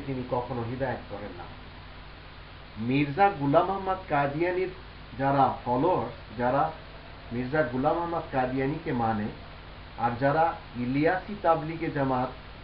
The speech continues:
করে যাচ্ছে, এদের মিল হলো কাদিয়ানীরা প্রচার করে যাচ্ছে মির্জা গুলাম আহমদ কাদিয়ানীর গ্রন্থ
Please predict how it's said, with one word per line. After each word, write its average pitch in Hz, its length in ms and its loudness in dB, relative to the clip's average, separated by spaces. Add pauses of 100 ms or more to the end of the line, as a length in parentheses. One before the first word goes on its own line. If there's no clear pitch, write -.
(1000)
করে 156 260 6
যাচ্ছে, 180 500 0 (500)
এদের 156 280 0
মিল 151 440 0
হলো 151 400 2 (1040)
কাদিয়ানীরা 175 840 6
প্রচার 165 500 4
করে 180 180 2
যাচ্ছে 180 460 -2 (580)
মির্জা 139 380 2
গুলাম 151 460 2
আহমদ 175 240 0 (100)
কাদিয়ানীর 165 580 4
গ্রন্থ 175 360 0